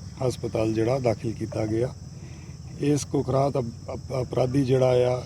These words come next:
ਇਹਦਾ ਗੋਲਡੀ ਢਿੱਲੋਂ ਗੈਂਗ ਨਾਲ ਸੰਬੰਧ ਆ ਤੇ ਇਹਨੇ ਆਪਣੇ ਹੈਂਡਲਰ, ਜਿਹੜਾ ਕਿ ਯੂ ਐਸ ਏ 'ਚ ਸੰਨੀ ਨਾਮ ਦਾ ਇੱਕ ਹੈਂਡਲਰ ਆ ਇਹਦਾ, ਉਹਦੇ ਇਸ਼ਾਰਿਆਂ ਤੇ ਇਹਨੇ ਪਿਸਟਲ ਕਲੈਕਟ ਕੀਤੇ ਸੀ ਤੇ ਉਹ ਪਿਸਟਲ ਇਹ ਉੱਥੋਂ ਲੈ ਕੇ ਨਿਕਲਿਆ ਸੀ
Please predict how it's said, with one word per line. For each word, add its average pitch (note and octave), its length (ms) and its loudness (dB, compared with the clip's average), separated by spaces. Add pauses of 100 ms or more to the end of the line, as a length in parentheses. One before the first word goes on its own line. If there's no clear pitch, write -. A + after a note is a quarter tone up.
ਇਹਦਾ C3 240 -2
ਗੋਲਡੀ C#3 420 2
ਢਿੱਲੋਂ C3+ 340 0
ਗੈਂਗ A#2+ 260 4
ਨਾਲ A#2+ 180 0
ਸੰਬੰਧ A#2 440 0
ਆ C3 100 -2 (880)
ਤੇ C3+ 240 4
ਇਹਨੇ D3+ 360 4
ਆਪਣੇ C#3+ 340 2
ਹੈਂਡਲਰ, B2+ 640 2 (160)
ਜਿਹੜਾ B2+ 260 2
ਕਿ C#3+ 160 -2
ਯੂ C3 280 4
ਐਸ C3 200 2
ਏ C3+ 100 2
'ਚ C3 160 -4 (300)
ਸੰਨੀ D#3 420 4
ਨਾਮ C3+ 320 4
ਦਾ B2+ 160 4
ਇੱਕ B2 120 0 (120)
ਹੈਂਡਲਰ A#2 380 4
ਆ A2+ 120 4
ਇਹਦਾ, G#2+ 260 -2 (680)
ਉਹਦੇ D3+ 260 8
ਇਸ਼ਾਰਿਆਂ C#3+ 500 4
ਤੇ C#3+ 160 -2
ਇਹਨੇ C#3 360 0 (200)
ਪਿਸਟਲ C#3 320 -2
ਕਲੈਕਟ C3 360 0
ਕੀਤੇ C3 400 0
ਸੀ C#3+ 180 0
ਤੇ C#3 120 0
ਉਹ C#3 100 2
ਪਿਸਟਲ C3+ 480 0
ਇਹ C3+ 280 4
ਉੱਥੋਂ C3 340 -4
ਲੈ A#2+ 160 4
ਕੇ B2 140 -2
ਨਿਕਲਿਆ B2 500 0
ਸੀ C3 220 -4